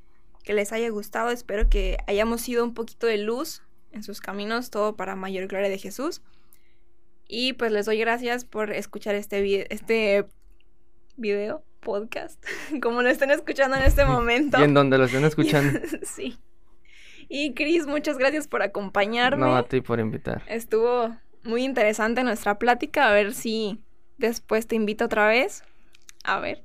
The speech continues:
Speaker 2: Con mucho gusto, claro que sí.
Speaker 1: Sí, muchísimas gracias y quédense al pendiente de todas nuestras redes, C C Judea en Facebook, arroba C C Judea punto aurora en Instagram,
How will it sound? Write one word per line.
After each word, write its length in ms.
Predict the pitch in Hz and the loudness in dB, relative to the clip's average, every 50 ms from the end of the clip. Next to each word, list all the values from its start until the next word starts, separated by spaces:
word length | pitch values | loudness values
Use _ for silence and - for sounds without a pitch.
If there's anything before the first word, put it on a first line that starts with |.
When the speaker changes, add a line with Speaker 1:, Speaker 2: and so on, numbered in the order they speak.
| - | -16
Speaker 2:
Con 180 | - - 127 123 | -8 -6 -4 -2
mucho 300 | 120 117 117 - - 120 | -2 -4 -4 -4 -4 -2
gusto, 320 | 120 120 117 - - 120 | -2 -2 -4 -4 -6 -6
claro 280 | 110 - 113 113 120 117 | -4 -2 -2 -2 -2 -4
que 100 | - 113 | -6 -8
sí. 260 | 110 - - - - - - - - - - - - - - - - - - - | -8 -8 -10 -10 -10 -12 -20 -20 -20 -20 -20 -20 -20 -20 -20 -20 -20 -20 -20 -12
Speaker 1:
Sí, 240 | - - 262 254 | -4 0 0 2
muchísimas 600 | 226 220 233 247 254 262 262 269 277 285 277 247 | 2 2 0 -2 -2 -2 -2 0 2 2 2 4
gracias 680 | 247 240 233 247 277 311 339 330 320 339 370 370 - - - - | 4 6 6 4 4 4 2 2 4 4 2 2 -2 -10 -12 -6
y 520 | - 240 254 262 262 262 269 277 - - - - - - - - | -2 0 0 2 2 0 0 -2 -4 -8 -18 -20 -20 -20 -10 -2
quédense 320 | - 277 262 294 311 349 | 0 2 2 2 4 4
al 140 | 294 269 269 | 2 2 2
pendiente 580 | - 214 208 214 208 220 233 247 247 247 240 | -2 -2 -2 -2 0 0 0 0 0 0 0
de 160 | 277 285 269 233 | 2 2 2 2
todas 280 | - - 220 208 220 220 | 4 6 6 6 6 6
nuestras 480 | 220 196 208 - - 180 185 196 - | 2 -2 -4 -4 -2 -2 -2 -2 2
redes, 440 | - 202 233 240 247 254 349 - - - | 2 2 4 4 4 2 2 0 -6 -14
C 220 | - - - 220 | -8 -2 -2 0
C 140 | 233 - 226 | 0 0 -4
Judea 600 | 220 - - 214 208 202 208 220 220 240 262 - - | -4 -4 -6 -4 -2 0 0 0 0 0 -2 -4 -6
en 220 | - - - 208 226 | -10 -10 -10 -10 -10
Facebook, 600 | - - - 269 294 294 - - 320 330 320 - - - - - - - - - - - - - - - | -8 -4 -2 -2 -2 -2 -4 -4 -4 -4 -4 -6 -14 -14 -14 -18 -18 -20 -20 -20 -20 -20 -20 -20 -16 -2
arroba 360 | - 220 233 220 214 226 247 269 | -2 2 4 6 6 6 6 4
C 100 | 262 233 | 4 -2
C 120 | 233 247 | -2 -2
Judea 360 | 240 220 196 190 196 202 202 | 0 0 2 2 2 2 2
punto 280 | - 214 208 202 202 196 | 0 -4 -4 -2 0 0
aurora 240 | 190 190 202 196 190 | 2 2 2 2 2
en 140 | 190 202 | 2 2
Instagram, 640 | 208 226 254 277 - - - 311 320 320 311 330 370 | 2 2 2 0 0 -2 -2 -2 0 2 2 2 0